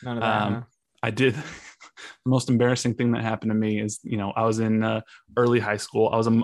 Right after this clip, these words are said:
Speaker 2: a much, much bigger dude than I am now. And, uh, I was sitting on a chair.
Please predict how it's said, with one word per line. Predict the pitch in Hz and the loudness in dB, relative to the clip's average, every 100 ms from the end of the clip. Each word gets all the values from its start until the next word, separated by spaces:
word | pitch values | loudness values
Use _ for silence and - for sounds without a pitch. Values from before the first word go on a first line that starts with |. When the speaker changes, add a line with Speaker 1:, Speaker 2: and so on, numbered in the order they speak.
| - | 2
Speaker 2:
a | |
much, | 113 123 123 | 2 2 2
much | 127 117 120 | 0 0 0
bigger | 120 113 | 0 0
dude | 120 113 107 107 | 0 0 0 0
than | 110 | -2
I | 107 | -2
am | 107 104 | -2 -2
now. | 104 101 101 - - _ _ | -2 -2 -4 -6 -16 _ _
And, | 117 107 110 | -2 2 4
uh, | 110 110 | 2 2
I | 117 | 0
was | 110 | 0
sitting | - 127 123 | 0 0 0
on | 107 | 0
a | |
chair. | - 156 120 117 | -4 -2 -2 -2